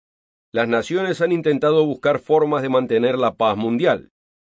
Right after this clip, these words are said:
Algunos historiadores y estadistas han urgido por un gobierno mundial.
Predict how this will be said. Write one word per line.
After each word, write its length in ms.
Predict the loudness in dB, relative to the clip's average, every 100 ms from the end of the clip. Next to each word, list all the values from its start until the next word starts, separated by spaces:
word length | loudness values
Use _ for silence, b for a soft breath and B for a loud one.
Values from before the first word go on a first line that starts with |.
| _
Algunos 420 | -12 -6 -2 -2 -2
historiadores 760 | -4 -2 0 0 0 0 -2
y 60 | -6
estadistas 640 | -4 -2 -2 -4 -2 -4 -2
han 160 | -2
urgido 540 | -2 -4 -8 -4 -4 0
por 140 | 0
un 120 | 0
gobierno 480 | -2 -2 0 0 0
mundial. 600 | -2 -2 -2 -2 -4 -14